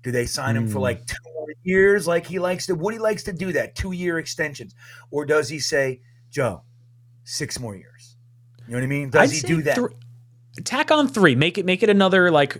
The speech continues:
Speaker 2: f-, like, so it'll be after this year, he'll have a year remaining on his deal, I think. Is that right?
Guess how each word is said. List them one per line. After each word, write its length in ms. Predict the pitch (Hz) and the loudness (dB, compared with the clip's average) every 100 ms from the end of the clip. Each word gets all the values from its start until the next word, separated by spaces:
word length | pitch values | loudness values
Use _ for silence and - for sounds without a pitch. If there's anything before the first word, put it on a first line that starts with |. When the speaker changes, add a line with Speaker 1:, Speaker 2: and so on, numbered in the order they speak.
| - | -16
Speaker 2:
f-, 240 | - - - | -20 -12 2
like, 180 | 143 131 | 2 2
so 140 | 160 | -2
it'll 120 | 147 | -2
be 360 | 131 135 131 127 | 2 2 2 2
after 340 | 123 160 - | 2 2 4
this 280 | 143 139 - | 4 4 4
year, 200 | 139 127 | 4 4
he'll 200 | 120 123 | 6 4
have 260 | 120 120 110 - | 4 2 0 0
a 100 | 117 | 0
year 400 | 107 117 135 139 | 2 4 6 6
remaining 400 | 135 120 113 110 | 4 4 0 0
on 80 | |
his 80 | 107 | -2
deal, 160 | 101 104 | -2 -2
I 140 | - - - | -4 -12 -2
think. 420 | 131 233 - - | 0 0 -6 -10
Is 100 | 139 | -2
that 140 | 135 143 | 0 4
right? 260 | 170 269 | 4 2